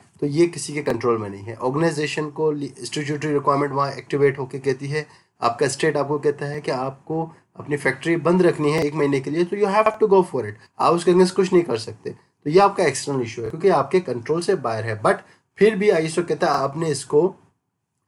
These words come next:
अपने रिस्क असेसमेंट में डालना है और इसके against एक रेमेडी, एक मिटिगेशन, एक ट्रीटमेंट प्लान, अ, जो है वो,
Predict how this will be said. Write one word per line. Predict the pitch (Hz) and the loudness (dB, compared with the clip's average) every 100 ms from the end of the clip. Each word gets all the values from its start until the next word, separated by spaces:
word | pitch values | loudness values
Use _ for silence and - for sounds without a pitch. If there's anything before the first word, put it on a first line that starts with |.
| - | -8
अपने | 123 151 | -2 2
रिस्क | 123 160 - | 2 2 2
असेसमेंट | 160 160 - 160 156 | 0 0 0 0 0
में | 151 | 2
डालना | 143 151 | 2 2
है | 160 185 185 _ _ | 2 0 -2 _ _
और | - 143 | 2 4
इसके | 139 139 143 | 2 2 0
against | 127 147 151 - | 0 -2 -4 -6
एक | 127 147 127 _ _ _ - | -2 -2 -4 _ _ _ -4
रेमेडी, | 120 139 160 170 165 | 2 4 4 2 0
एक | - 120 113 | -2 -6 -4
मिटिगेशन, | 120 143 135 147 - 165 143 | -4 -4 0 0 2 0 0
एक | 123 - | -2 -2
ट्रीटमेंट | 139 151 143 | -2 -2 -4
प्लान, | 139 139 143 | 0 0 0
अ, | - - 120 120 | -6 -8 -4 -2
जो | 120 | -2
है | 123 131 | -2 -2
वो, | 131 131 117 | -2 -2 -4